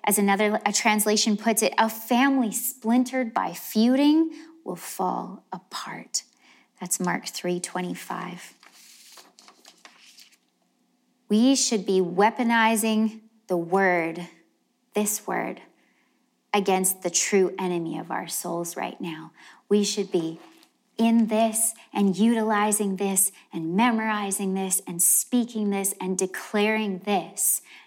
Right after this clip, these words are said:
not against people, against the enemy. Keep your eyes on Jesus. Get it off of all the other things, all the other distractions,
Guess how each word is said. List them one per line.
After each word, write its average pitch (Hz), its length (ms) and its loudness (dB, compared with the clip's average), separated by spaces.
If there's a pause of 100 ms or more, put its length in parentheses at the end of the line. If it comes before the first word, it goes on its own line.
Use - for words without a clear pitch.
not 208 380 2
against 220 580 -2
people, 208 800 0 (1700)
against 180 380 -6
the 185 100 -6
enemy. 165 460 -2 (1300)
Keep 214 280 -2
your - 160 -8
eyes 185 440 -8 (200)
on 175 360 -6 (320)
Jesus. 180 720 -4 (460)
Get 185 160 -4
it 180 160 -4
off - 480 -8 (300)
of 185 120 -6
all 190 340 0
the 190 180 -2
other 190 160 -2
things, 175 500 -4 (280)
all 202 260 2
the 202 160 0
other 190 220 0
distractions, 185 880 -2